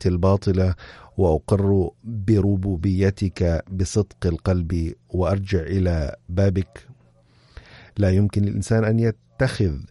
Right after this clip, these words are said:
الله رباً له دون اتباع هذه الطريقة، ولا يمكن للإنسان أن يعرف الرب الحقيقي ويقر بربوبيته ما لم يخلو قلبه من جميع الأرباب الأخرى وعظمتها وتكريمها وتبجيلها.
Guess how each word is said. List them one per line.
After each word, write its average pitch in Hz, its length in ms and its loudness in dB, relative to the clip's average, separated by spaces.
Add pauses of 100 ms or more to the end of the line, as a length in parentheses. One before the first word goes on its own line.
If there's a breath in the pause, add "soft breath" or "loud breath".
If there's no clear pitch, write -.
(260)
الله 98 440 2
رباً 98 520 2 (260)
له 104 440 2
دون 98 320 2 (340)
اتباع 92 320 2
هذه 92 280 4
الطريقة، 98 560 2 (360 loud breath)
ولا 98 160 4
يمكن 98 340 2
للإنسان 90 440 2
أن 101 140 2
يعرف 117 340 4
الرب 104 240 4
الحقيقي 95 540 -2
ويقر 92 440 2
بربوبيته 95 800 0
ما 92 180 4
لم 101 280 4 (420 loud breath)
يخلو 110 300 2
قلبه 92 560 2
من 110 160 4
جميع 101 300 4
الأرباب 87 400 2
الأخرى 101 380 2
وعظمتها 90 1400 2
وتكريمها 95 680 2
وتبجيلها. 92 760 2